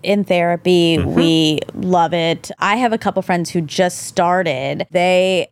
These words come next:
Speaker 1: already, within, like, two sessions, I feel that they're lighter.
Speaker 2: Yeah, and there's that initial dump you do in your first session where you just kinda, like, put everything on the table. And from there, it's a matter of figuring that stuff out.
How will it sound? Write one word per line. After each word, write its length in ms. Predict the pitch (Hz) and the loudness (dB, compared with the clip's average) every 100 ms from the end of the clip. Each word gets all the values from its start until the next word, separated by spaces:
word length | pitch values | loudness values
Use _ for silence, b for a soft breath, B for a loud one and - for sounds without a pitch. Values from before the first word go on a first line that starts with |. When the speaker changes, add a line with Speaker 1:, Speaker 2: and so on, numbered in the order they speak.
| - | 0
Speaker 1:
already, 520 | 233 233 262 302 190 | 0 2 0 0 -2
within, 260 | 147 - 214 | -4 -2 0
like, 160 | 208 | 0
two 200 | - 254 | 0 0
sessions, 500 | 233 247 240 185 160 | 2 0 0 -4 -2
I 140 | - 175 | -2 -4
feel 880 | - - 240 240 247 233 214 165 - - | -4 -4 2 4 4 4 2 -2 -4 -4
that 180 | 196 | -2
they're 160 | 208 202 | 0 0
lighter. 560 | 175 165 175 - - - _ _ | 2 0 -2 -4 -8 -14 _ _
Speaker 2:
Yeah, 360 | 165 196 165 147 | 0 2 4 2
and 140 | 160 | 2
there's 180 | 165 143 | 0 2
that 220 | 160 - | 0 2
initial 420 | 143 151 - 170 | 0 -2 0 -2
dump 420 | 139 113 117 117 | 2 0 0 -2
you 120 | 120 107 | -4 0
do 240 | 113 120 | 2 2
in 140 | 104 | 0
your 120 | 101 95 | 0 -2
first 320 | - 95 - | -2 -2 0
session 380 | 92 - 113 107 | -2 -2 -4 -2
where 80 | |
you 60 | 92 | -4
just 120 | 85 | -4
kinda, 220 | 92 90 | -2 0
like, 240 | 87 87 - | 0 -2 -2
put 160 | 92 - | -4 -2
everything 360 | 85 85 90 | -4 -2 -2
on 80 | 87 | -2
the 80 | 87 | -4
table. 500 | - 90 92 104 101 | -4 -2 0 -2 -2
And 240 | - 95 87 | -4 -4 -4
from 260 | 98 90 87 | -4 -4 0
there, 580 | 90 92 92 90 87 - | 2 2 2 2 -2 -4
it's 260 | 95 - - | -6 -4 -6
a 60 | |
matter 500 | 85 85 85 82 82 | -2 -2 0 0 0
of 120 | 82 - - | -4 -8 -20
figuring 640 | - - 90 80 82 78 | -18 -6 -4 -2 -2 -2
that 180 | 80 80 | -6 -8
stuff 340 | - 80 76 87 | -6 -6 -4 -2
out. 340 | - - - | -2 -4 -10